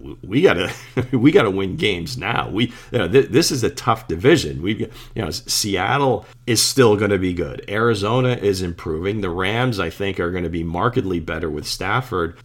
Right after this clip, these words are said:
I will not be shocked, seriously. I mean, I just, the more I think of it,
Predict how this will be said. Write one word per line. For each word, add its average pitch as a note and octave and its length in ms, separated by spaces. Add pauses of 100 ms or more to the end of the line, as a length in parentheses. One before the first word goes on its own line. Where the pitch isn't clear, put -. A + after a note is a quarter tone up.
(120)
I B2 180
will D3 200
not B2+ 280
be G#2 120
shocked, - 520
seriously. G2 640
I D#2 40
mean, E2+ 240
I F#2 80
just, F2 220
the F2 60
more G2 280
I A#2+ 100
think G#2+ 260
of G2+ 80
it, F#2 120